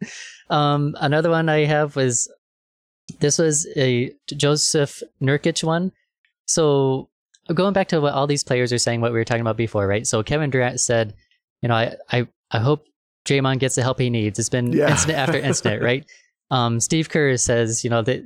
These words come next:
Speaker 1: he, he's the one that choked Rudy Gobert, the one that punched Jordan Poole last year.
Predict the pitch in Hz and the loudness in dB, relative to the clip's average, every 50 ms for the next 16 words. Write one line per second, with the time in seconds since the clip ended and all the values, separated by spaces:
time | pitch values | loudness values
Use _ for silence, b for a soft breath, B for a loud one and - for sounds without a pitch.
0 | 220 _ - - 139 139 135 - _ _ _ _ _ _ _ _ _ _ _ _ | -14 _ -8 -4 -4 -4 -4 -6 _ _ _ _ _ _ _ _ _ _ _ _
1 | _ _ _ - 123 151 160 147 - 143 147 147 147 131 113 110 127 - - 175 | _ _ _ -4 -2 0 0 0 0 0 0 2 2 0 0 -2 -2 -2 -2 -2
2 | 170 160 - 165 160 151 147 139 147 135 143 151 147 147 151 139 135 135 139 135 | 0 0 0 0 2 2 2 2 0 2 2 2 2 2 2 2 2 0 0 0
3 | 120 - - 147 143 135 - - 143 135 135 131 131 127 - 147 143 139 135 131 | -2 -2 -2 -2 -2 -2 0 0 0 2 2 0 -2 -2 0 2 2 2 2 2
4 | 131 131 127 - - 135 127 127 123 123 | 2 0 0 -2 -2 -2 -2 -2 -2 -4